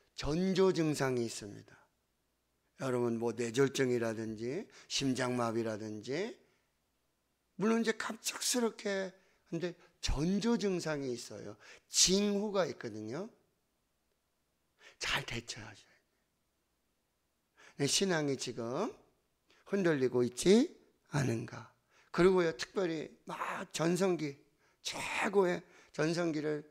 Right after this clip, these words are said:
살아갈 때 잘 분별하셔야 돼요. 그 위장된, 오히려 하나님을 떠나게 만드는 그런 어떤 축복,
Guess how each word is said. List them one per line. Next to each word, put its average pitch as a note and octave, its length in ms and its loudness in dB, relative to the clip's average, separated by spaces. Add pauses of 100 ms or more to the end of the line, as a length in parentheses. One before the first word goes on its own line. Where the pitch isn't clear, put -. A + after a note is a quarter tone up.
(120)
살아갈 G3+ 460 -2
때 A3 260 -4 (680)
잘 - 680 0
분별하셔야 E3 640 -6
돼요. - 260 -20 (1300)
그 E3+ 280 4
위장된, D#3+ 720 2 (1000)
오히려 E3+ 260 4
하나님을 G3 460 0
떠나게 A#3 400 2
만드는 A#2 680 -8 (1000)
그런 D#3+ 260 4
어떤 C3+ 340 2
축복, - 560 -2